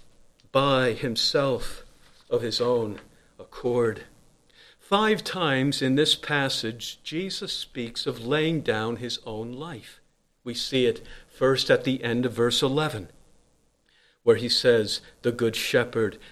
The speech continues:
lays down his life for the sheep." A second time at the end of verse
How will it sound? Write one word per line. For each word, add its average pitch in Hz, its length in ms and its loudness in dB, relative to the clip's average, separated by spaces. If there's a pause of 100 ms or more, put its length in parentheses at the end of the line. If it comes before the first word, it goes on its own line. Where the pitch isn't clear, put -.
(180)
lays 117 400 8
down 120 300 2
his 120 260 -2
life 117 580 -2
for 117 240 -2
the 127 80 0
sheep." - 480 -6 (680)
A 104 60 0
second 147 480 2
time 139 380 0
at 131 140 -2
the 131 200 0
end 143 340 0
of 123 240 0 (460)
verse 135 560 2